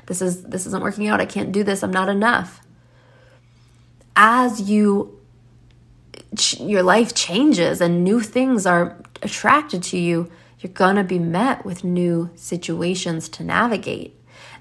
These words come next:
That's life. That's the journey. And it's, you know, it's not meant to be smooth like butter, because it is these things, these triggers,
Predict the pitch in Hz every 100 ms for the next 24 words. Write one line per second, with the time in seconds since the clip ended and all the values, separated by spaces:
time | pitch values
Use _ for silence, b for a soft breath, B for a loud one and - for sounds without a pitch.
0 | - 190 220 - 175 165 202 320 320 -
1 | B B B 190 185 185 185 - - 196
2 | 185 185 156 170 208 294 320 - 196 185
3 | 175 - 185 - - - 233 175 165 -
4 | - _ _ - - - _ _ _ -
5 | _ - 196 226 220 214 240 220 196 185
6 | 180 170 160 160 165 165 208 220 196 196
7 | 190 196 190 185 B B B B B B
8 | B - 220 214 208 - 247 190 220 208
9 | 202 175 - - 202 180 175 196 254 -
10 | -